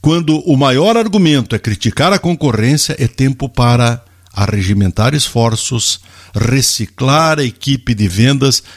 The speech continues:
e rever as estratégias. Respeite a política de venda da empresa que você trabalha e seja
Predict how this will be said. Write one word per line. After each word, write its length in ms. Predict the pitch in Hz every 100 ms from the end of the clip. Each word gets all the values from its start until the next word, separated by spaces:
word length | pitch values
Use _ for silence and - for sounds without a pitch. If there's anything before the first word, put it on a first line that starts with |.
| -
e 100 | 127
rever 640 | 117 117 90 90 127 127 -
as 320 | 113 - -
estratégias. 1300 | 151 151 - - 113 - - 101 82 87 73 - - - _ _ _ - - - -
Respeite 840 | 143 165 156 - - 170 160 120
a 60 | 123
política 640 | - 117 123 135 - 113
de 100 | 98
venda 280 | 92 120 110
da 100 | 104
empresa 400 | 92 120 113 101
que 80 | 104
você 260 | 95 -
trabalha 380 | - 87 90 107
e 60 | 90
seja 400 | - 113 107